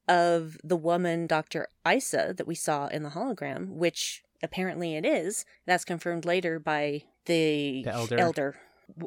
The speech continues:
Speaker 1: And I think at some point, either Saru or Culber asked the question, "How did you keep him alive this long?"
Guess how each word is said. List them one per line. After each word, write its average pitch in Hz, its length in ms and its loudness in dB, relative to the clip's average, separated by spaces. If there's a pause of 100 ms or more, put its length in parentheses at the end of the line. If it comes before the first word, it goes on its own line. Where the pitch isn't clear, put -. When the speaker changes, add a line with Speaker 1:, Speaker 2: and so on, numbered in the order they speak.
(140)
Speaker 1:
And 240 180 6
I 269 140 4 (160)
think 339 420 2 (460)
at 214 140 -4
some 320 280 0
point, 202 300 -4
either 240 240 -4
Saru 220 440 0
or 220 40 -4
Culber 214 520 -4
asked 180 260 -4
the 190 80 -6
question, 220 440 -4
"How 180 260 -6
did 180 220 -6
you 160 60 -8
keep - 260 -8
him 190 140 -4
alive 214 560 -4
this - 240 -8
long?" - 300 -12